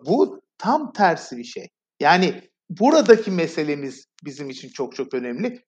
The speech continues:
Biz bunu topluma çok iyi anlatabilmiş durumda değiliz. Bu gönüllülüğün iyi bir şey olduğunu. Bizim ankete bakın,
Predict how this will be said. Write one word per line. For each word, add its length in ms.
Biz 240
bunu 180
topluma 400
çok 220
iyi 80
anlatabilmiş 580
durumda 520
değiliz. 480
Bu 100
gönüllülüğün 580
iyi 180
bir 60
şey 160
olduğunu. 680
Bizim 200
ankete 400
bakın, 300